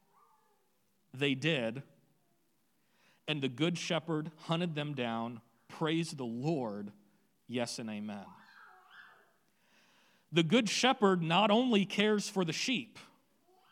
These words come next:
but the good shepherd, by their example, creates a new culture for the flock. Because Jesus wants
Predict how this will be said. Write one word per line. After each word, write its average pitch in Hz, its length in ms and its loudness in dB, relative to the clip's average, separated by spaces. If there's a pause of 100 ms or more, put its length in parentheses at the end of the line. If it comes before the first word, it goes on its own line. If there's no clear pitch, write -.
(520)
but 185 220 4
the 185 60 4
good 175 300 4
shepherd, 175 680 2 (260)
by 196 440 4 (360)
their 175 300 0
example, 156 840 -6 (840)
creates 196 800 -2
a 160 100 -2
new 180 340 0
culture 123 800 -4 (760)
for 180 440 -4
the 120 100 -12
flock. - 640 -18 (2250)
Because 190 500 2
Jesus 196 680 0
wants 151 760 0